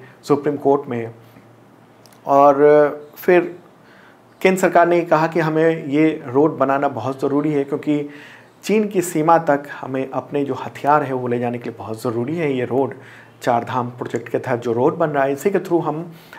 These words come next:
अपने मिसाइल, अपने टैंक, अपने तमाम जो युद्धक सामान है उन सबको ले जाएंगे।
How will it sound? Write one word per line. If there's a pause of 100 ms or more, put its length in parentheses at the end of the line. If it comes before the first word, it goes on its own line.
अपने
मिसाइल,
अपने (500)
टैंक,
अपने
तमाम
जो (260)
युद्धक
सामान
है
उन
सबको
ले
जाएंगे।